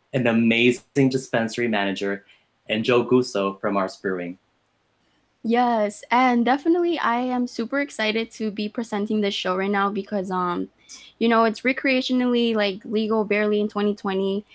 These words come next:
Speaker 2: Feel like we might be a little late since it's summer and we're barely talking about it, but it's never too late because it's definitely, like, a fresh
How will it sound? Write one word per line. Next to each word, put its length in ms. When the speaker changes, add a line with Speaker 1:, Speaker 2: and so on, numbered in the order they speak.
Speaker 2:
Feel 160
like 160
we 100
might 220
be 60
a 60
little 200
late 220
since 220
it's 160
summer 320
and 100
we're 120
barely 280
talking 280
about 220
it, 180
but 240
it's 180
never 160
too 200
late 260
because 280
it's 160
definitely, 500
like, 200
a 80
fresh 580